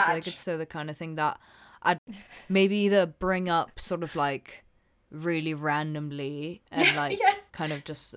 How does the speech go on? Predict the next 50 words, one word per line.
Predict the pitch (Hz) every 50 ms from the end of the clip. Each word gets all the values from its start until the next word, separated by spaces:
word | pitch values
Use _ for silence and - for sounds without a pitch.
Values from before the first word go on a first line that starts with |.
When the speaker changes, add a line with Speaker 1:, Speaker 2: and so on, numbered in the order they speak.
| - _ -
Speaker 1:
in | 180 175 160
conversation | - 175 165 165 170 160 185 180 180 170 165 180
and | 165 165 160
just | 165 156 -
say | - 190 175 180 175
something | - 175 160 151 151 143 - 135 139 139 160 - - - - -
and | - 190 190
not | 180 180 175 156
make | 165 165 170 165 175
it | 165
a | 160
big | 151 170 160 156
deal, | - 175 165 156 147 143 - - -
or, | 180 185 180 170 165 160
like, | 160 151 151 151 143 - - - _ - _ _ _ _ _ _ _
I'd | - 165 156
be | 165 160
like, | 156 151 147 -
"Yeah, | 175 160 156 160 160 160 151 151 151 151
I | 151
don't | 151 160 165
know, | 160 160 160 156 156
I | 156 156 156
went | 165 160 160 -
through, | - 175 170
like, | 165 165 143 - - _ - - - _ _ _ -
this | 196 - - - 202 - - -
or | 190
not," | 185 185 185 - -
like, | 190 185 165 -
you | 196 185
know, | 175 170 175 165
a | 185 180
few | - - 190 190 180
dates | - 175 165 - - -
in, | 180 165 156 156 165
like, | 156 - 220
Speaker 2:
Mm. | 214 208 214
Speaker 1:
when | 202
you | 190 185
actually | 170 175 - 208 185
know | 185 170 156 151 156 156
them. | - 220 220
Speaker 2:
Yeah, | 302 285 233
if | 247 269 285
you | 311 311
think | 330 320 285
it's | 277 - -
going | - 254 254 254 254 240 233
somewhere. | 240 226 208 202 180 170 127 120 117 - 220